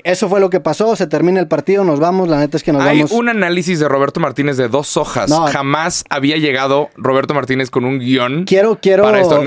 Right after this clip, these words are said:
Speaker 2: Por favor, quédense a ver esto.
Speaker 1: Quiero, quiero lleg-, quiero acercarnos a la verdad. O sea, quiero analizarlo desde el punto de vista más objetivo que pueda analizarlo.
Speaker 2: Va.
Speaker 1: Para intentar contextualizar por qué pasó lo que pasó.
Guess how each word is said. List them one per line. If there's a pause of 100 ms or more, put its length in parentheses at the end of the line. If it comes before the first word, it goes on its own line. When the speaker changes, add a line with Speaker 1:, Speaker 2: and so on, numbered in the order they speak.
Speaker 2:
Por
favor,
quédense
a
ver
esto. (180)
Speaker 1:
Quiero,
quiero
lleg-,
quiero
acercarnos
a
la
verdad.
O
sea,
quiero
analizarlo
desde
el
punto
de
vista
más
objetivo
que
pueda
analizarlo.
Speaker 2:
Va. (200)
Speaker 1:
Para
intentar (640)
contextualizar
por
qué
pasó
lo
que
pasó.